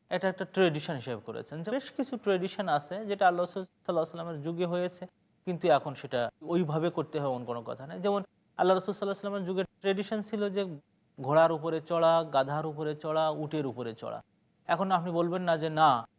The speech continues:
যেহেতু এগুলো আল্লাহ রাসূল করেছেন, তার একটা উট ছিল, তার নাম ছিল কাসওয়া, তার একটা ঘোড়া ছিল,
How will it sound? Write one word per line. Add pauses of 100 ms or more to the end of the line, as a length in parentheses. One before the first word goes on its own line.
(200)
যেহেতু
এগুলো
আল্লাহ
রাসূল
করেছেন,
তার
একটা
উট
ছিল,
তার
নাম
ছিল
কাসওয়া,
তার
একটা
ঘোড়া
ছিল,